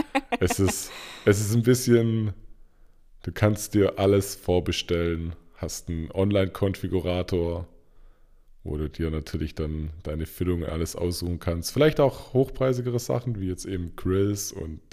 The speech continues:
Speaker 2: Goldzähne. Und dann musst du nur dahin quasi, gehst du hin, Mund auf, fertig.
Speaker 1: Man kann da dann auch so einen drei D Scan machen mit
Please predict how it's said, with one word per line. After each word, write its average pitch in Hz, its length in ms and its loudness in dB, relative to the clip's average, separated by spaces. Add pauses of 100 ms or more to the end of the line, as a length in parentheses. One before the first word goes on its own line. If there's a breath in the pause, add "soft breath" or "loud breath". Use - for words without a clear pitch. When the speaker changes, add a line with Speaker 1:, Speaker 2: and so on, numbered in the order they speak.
Speaker 2:
Goldzähne. 95 800 -4 (800 loud breath)
Und 87 80 -6
dann 87 120 -2
musst 90 180 -4
du 107 60 2
nur 110 140 4
dahin 113 320 4
quasi, 107 580 -2 (460)
gehst - 240 -4
du 90 40 0
hin, 104 300 0 (500)
Mund 104 220 0
auf, 98 380 2 (600)
fertig. 80 440 -2 (260 loud breath)
Speaker 1:
Man 220 160 -2
kann 254 440 0 (140)
da 220 220 -2
dann 233 220 -2
auch 220 240 -2
so - 180 -8
einen 214 200 -4
drei 202 260 -4
D 233 260 -4
Scan 262 460 -4
machen 302 520 -6
mit 247 140 -4